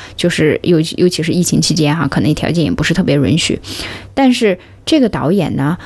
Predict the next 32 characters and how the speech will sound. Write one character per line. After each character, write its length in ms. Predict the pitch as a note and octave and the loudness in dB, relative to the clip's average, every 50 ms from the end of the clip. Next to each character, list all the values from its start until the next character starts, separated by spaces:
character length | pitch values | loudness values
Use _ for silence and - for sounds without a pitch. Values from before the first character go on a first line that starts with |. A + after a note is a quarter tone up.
| - - - - - | -16 -20 -16 -10 -8
他 280 | - - - B3 B3 B3 | -6 -2 0 0 2 2
在 260 | A#3+ B3 A#3 G3+ F#3 | 2 2 2 2 2
带 200 | F#3 - A#3+ A3+ | 2 2 2 2
着 80 | F#3+ F#3 | 2 0
孩 200 | - - E3+ F3+ | -2 0 -2 0
子 120 | - G#3+ | 0 0
去 180 | G3+ - - G#3 G3 - | 0 0 0 -2 -2 0
北 180 | - F3 G#2 - | -2 -2 0 0
极 180 | - - F3+ | 0 2 2
的 60 | G3+ G3+ - | 2 0 -2
最 220 | - - D#4 C#4+ | 0 2 2 2
后 220 | A#3 - - F#3+ D#3 | 2 2 0 -2 0
一 80 | E3 | -2
天， 280 | D#3 - - F3+ F3 F#3 - - - - - | -2 0 0 0 0 0 -2 -14 -20 -14 -6
看 220 | - - C#4+ B3 | -2 2 2 4
到 100 | G#3+ F3+ | 4 2
北 200 | E3+ - E3+ F2 | 0 0 0 -2
极 160 | - - F#3 | 0 0 0
光 320 | F#3+ - - B3 B3 C#4 C#4+ | 0 0 0 0 2 2 2
的 80 | B3 | 2
时 160 | F3 - - F3+ | 0 -2 -6 -6
候， 160 | F#3 - - | -6 -6 -6
他 160 | - - F#3 | -4 -2 0
就 100 | F3+ F3+ | 0 0
对 160 | E3+ - D#3 | 0 0 0
他 160 | D#3+ - - | 0 0 -2
自 140 | - - - | -2 0 0
己 60 | D3 | 0
的 60 | F2+ - | 0 0
儿 200 | - - - - | -2 -2 -2 0
子 120 | - - | 0 0
说， 240 | D#3+ - - C3+ | 0 0 0 0